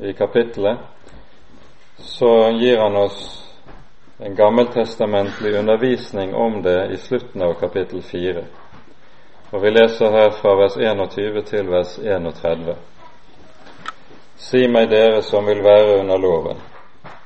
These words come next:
hører dere ikke loven?" Det står jo skrevet at Abraham hadde to sønner, en med trellkvinnen og en med den frie kvinne.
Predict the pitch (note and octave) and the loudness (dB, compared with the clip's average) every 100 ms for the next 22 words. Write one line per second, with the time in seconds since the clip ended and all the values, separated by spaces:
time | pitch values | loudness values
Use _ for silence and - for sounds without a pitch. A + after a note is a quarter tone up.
0 | - G2+ G#2+ A2+ G2+ F2+ F#2 F2+ A#2+ A#2+ | -6 2 4 6 4 2 0 -2 0 2
1 | A2 A2+ A2+ - - - - - - - | 2 -2 -8 -16 -20 -20 -20 -20 -20 -20
2 | - - - - - - A2 - B2 A#2 | -20 -20 -20 -20 -20 -14 -12 2 4 6
3 | A2+ - G#2+ A2 G2+ F#2+ G2+ G#2 - - | 4 2 2 4 2 2 2 2 -4 -18
4 | - - - - A#2+ A#2 A2+ G#2+ G#2+ G#2+ | -18 -18 -8 4 6 6 4 2 2 2
5 | G#2 G#2 C3 A2+ - G2 G2+ G2 G2 - | 2 0 -2 -6 -2 0 0 -2 -6 -10
6 | - - - - - - - - - - | -20 -20 -20 -20 -20 -20 -20 -20 -16 -2
7 | A2 A2 G#2 - G2 G2 G2+ - A#2 G2+ | 2 2 0 0 0 0 0 0 2 2
8 | G2 G#2 A#2 B2 B2 B2 B2 A2+ G2+ G#2+ | 0 0 2 0 0 0 -2 -4 -6 -2
9 | G2+ F2 F2+ E2+ E2+ | -4 -4 -6 -4 -6